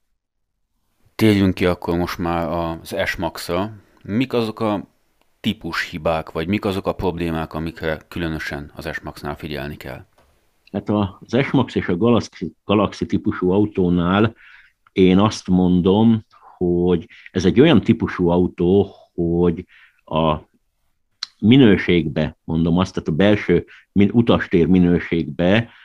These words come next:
Speaker 2: hogy könnyen, könnyen tekerhető az órája, mert nem veszük észre úgymond a, az utastérbe azokat a kopási lehetőségeket, vagy kopásokat, amik általában azért már egy kétszázezer kilométer futott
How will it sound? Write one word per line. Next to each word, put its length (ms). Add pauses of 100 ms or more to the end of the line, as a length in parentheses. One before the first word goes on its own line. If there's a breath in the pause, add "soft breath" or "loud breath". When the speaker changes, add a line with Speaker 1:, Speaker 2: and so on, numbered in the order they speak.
(640 loud breath)
Speaker 2:
hogy 440
könnyen, 600
könnyen 600
tekerhető 640
az 120
órája, 640 (220 loud breath)
mert 200
nem 240
veszük 320
észre 540 (260)
úgymond 540
a, 320
az 320
utastérbe 800
azokat 420
a 60
kopási 760 (240 soft breath)
lehetőségeket, 960
vagy 180
kopásokat, 720 (180 loud breath)
amik 320
általában 640
azért 260
már 200
egy 140
kétszázezer 600
kilométer 600 (240 soft breath)
futott 520